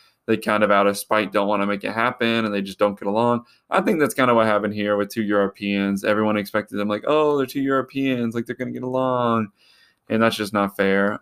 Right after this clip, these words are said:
and they just do not, it doesn't seem like. Obviously, we're not in the locker room with them, but certainly would seem that way. And with Porzingis coming to the Hornets, it would probably cost them.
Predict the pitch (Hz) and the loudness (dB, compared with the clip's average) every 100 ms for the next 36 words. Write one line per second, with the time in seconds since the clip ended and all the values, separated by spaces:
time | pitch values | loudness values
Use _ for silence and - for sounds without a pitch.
0 | - 104 98 98 98 - 104 104 - 101 | -6 -4 -2 -2 -6 -4 -4 -4 -4 -6
1 | 98 - _ _ _ _ _ _ - 139 | -6 -10 _ _ _ _ _ _ -4 0
2 | 147 190 - - 101 - 101 - - 98 | 2 2 0 0 -4 -2 -4 -4 -4 -4
3 | - 95 - 110 110 101 - 104 104 104 | -6 -10 -2 -2 0 -4 -6 -4 -2 -2
4 | 101 98 98 110 127 127 110 104 101 101 | 0 0 0 0 0 2 0 2 0 -2
5 | 127 131 101 107 - _ _ _ - - | -4 0 2 2 -2 _ _ _ -20 -20
6 | _ _ _ - 202 185 180 170 160 127 | _ _ _ 0 0 2 2 4 2 0
7 | 127 117 104 95 92 - 95 92 - 98 | 0 0 0 -2 -2 -2 0 0 -2 -10
8 | _ _ _ - 117 113 107 104 104 104 | _ _ _ -6 -4 -2 -2 -4 -6 -8
9 | 107 113 117 - 147 147 175 185 185 - | -6 -2 -2 0 0 2 2 0 -2 0
10 | 151 156 147 147 139 131 135 139 135 135 | 0 0 -4 0 0 2 2 4 2 2
11 | - 196 190 170 147 - 127 107 - 120 | 0 0 2 2 2 2 0 0 0 0
12 | 107 - 107 107 104 | 0 -4 -2 -2 -2